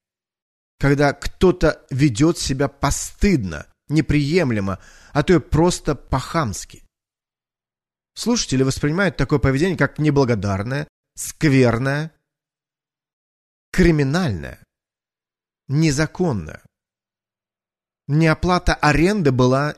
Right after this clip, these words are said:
незаконной. Избить раба и отослать его ни с чем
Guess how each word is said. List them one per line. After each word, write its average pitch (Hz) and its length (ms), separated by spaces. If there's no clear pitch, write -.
незаконной. 139 960
Избить 135 460
раба 143 340
и 139 40
отослать 151 380
его 147 100
ни 143 120
с 127 60
чем 180 340